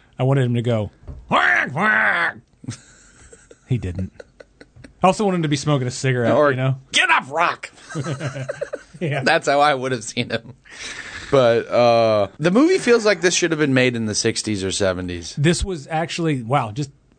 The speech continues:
Speaker 1: knocking all my trivia out.
Speaker 2: Sorry.
Speaker 1: <laughs> It's okay, man. It's okay.
Speaker 2: It's weird, but
Speaker 1: This
Speaker 2: it
Speaker 1: was actually first bandied about in nineteen seventy-eight. So, like, right after Superman.
Speaker 2: I got this great idea, guys.
Speaker 1: What if we fucking fetishize Santa Claus the same way we've done?
Speaker 2: Yeah.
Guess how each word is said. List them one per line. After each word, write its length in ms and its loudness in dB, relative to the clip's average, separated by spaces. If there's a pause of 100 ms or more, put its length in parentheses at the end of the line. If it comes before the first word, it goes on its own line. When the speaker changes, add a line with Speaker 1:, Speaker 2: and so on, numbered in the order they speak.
(120)
Speaker 1:
knocking 300 0
all 80 4
my 80 2
trivia 400 -2
out. 180 -6
Speaker 2:
Sorry. 400 4
Speaker 1:
<laughs> 20 0
It's 80 0
okay, 280 2
man. 240 2
It's 100 -4
okay. 400 0
Speaker 2:
It's 220 2
weird, 440 2
but 380 2
Speaker 1:
This 160 4
Speaker 2:
it 60 0
Speaker 1:
was 140 -2
actually 320 0
first 360 -2
bandied 320 2
about 240 2
in 80 -2
nineteen 320 -2
seventy-eight. 720 -4 (360)
So, 180 -6
like, 180 -4
right 360 0
after 280 0
Superman. 640 -4 (160)
Speaker 2:
I 100 4
got 140 2
this 160 0
great 180 2
idea, 380 0
guys. 420 0
Speaker 1:
What 160 4
if 120 -6
we 200 -2
fucking 520 0
fetishize 840 2
Santa 360 0
Claus 500 2
the 180 2
same 240 2
way 360 0
we've 260 -4
done? 300 -4
Speaker 2:
Yeah. 960 4